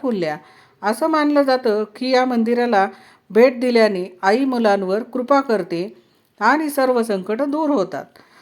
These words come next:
तर या मंदिराचे एक वैशिष्ट्य म्हणजे याचे बांधकाम पूर्णपणे दगडामध्ये झालेले आहे. तुम्हाला दिसतच असेल या मंदिरामध्ये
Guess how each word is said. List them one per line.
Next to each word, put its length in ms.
तर 60
या 160
मंदिराचे 640
एक 120
वैशिष्ट्य 480
म्हणजे 420
याचे 220
बांधकाम 500
पूर्णपणे 640
दगडामध्ये 640
झालेले 380
आहे. 320
तुम्हाला 340
दिसतच 460
असेल 380
या 120
मंदिरामध्ये 720